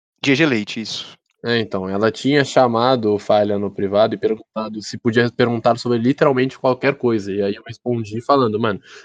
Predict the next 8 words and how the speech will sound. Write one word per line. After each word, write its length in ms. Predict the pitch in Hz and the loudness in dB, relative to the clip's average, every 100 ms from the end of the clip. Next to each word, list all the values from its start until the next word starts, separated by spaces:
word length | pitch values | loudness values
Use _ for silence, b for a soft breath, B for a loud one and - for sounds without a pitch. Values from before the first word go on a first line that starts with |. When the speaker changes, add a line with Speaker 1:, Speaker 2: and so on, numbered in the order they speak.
| - | -2
Speaker 2:
literalmente 580 | 110 139 160 127 110 - | 2 4 4 2 0 -2
qualquer 280 | 104 113 107 | -2 -2 0
coisa 280 | 113 135 - | 2 2 2
e 80 | 170 | 2
quantas 380 | 170 165 170 170 | 4 2 2 2
perguntas 500 | 185 143 135 147 147 | 2 4 0 0 -2
você 220 | 151 151 | -2 -2
quiser." 400 | 180 156 113 | 0 2 2